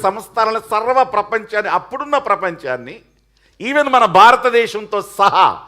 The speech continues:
పరిపాలిస్తున్నటువంటి టైంలో ఆయనకు ఒక దర్శనం కనబడింది, ఒక పెద్ద స్టాట్యూ కనబడింది.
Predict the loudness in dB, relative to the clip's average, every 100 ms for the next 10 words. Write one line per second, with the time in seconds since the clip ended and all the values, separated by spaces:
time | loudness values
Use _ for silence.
0 | -20 _ 0 0 2 4 4 4 -10 -6
1 | -4 -4 -8 -10 -6 -6 -6 -10 -10 -10
2 | -14 _ _ _ -20 -20 _ _ _ _
3 | _ -2 4 4 4 0 2 0 4 0
4 | 2 -2 -2 0 0 -2 -4 -12 -12 -10
5 | -6 -6 -4 -6 -2 -4 -4 2 4 4
6 | 0 -2 -2 0 -4 -6